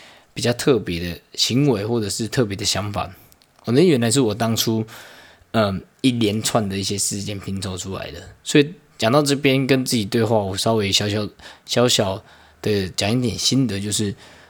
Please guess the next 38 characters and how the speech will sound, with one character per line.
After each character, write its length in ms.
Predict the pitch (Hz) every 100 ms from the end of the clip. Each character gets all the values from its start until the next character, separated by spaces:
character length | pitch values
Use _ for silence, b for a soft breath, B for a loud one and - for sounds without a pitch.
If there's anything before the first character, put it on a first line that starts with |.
| B
诶， 160 | - - - _ -
真 200 | 127 131
的 180 | 95 - _ - - -
透 100 | 156
过 200 | 135 131
跟 200 | 120 123
自 80 | 123
己 80 | 117
过 200 | - 113
去 100 | 117
的 60 |
对 160 | 104 110
话， 160 | 107 98
你 120 | 92
真 160 | 117
的 60 | 117
会 140 | 110
想 180 | 104 95
到 180 | 95 98 -
蛮 240 | - 95 95
多 180 | 98
东 160 | 95 92
西 160 | - 92
的。 60 |
因 120 | 104
为 140 | 123 113 B B B B _ _ _
我 120 | - 120
从 200 | 131 135
来 120 | 123
之 140 | 151
前 160 | 139 113
没 200 | 104 107
想 220 | 104 90
过 160 | 107 98
说， 320 | 104 98 98 - _ _ _ _ _ _ _ - - _
为 120 | 147
什 120 | -
么 300 | 92 92 87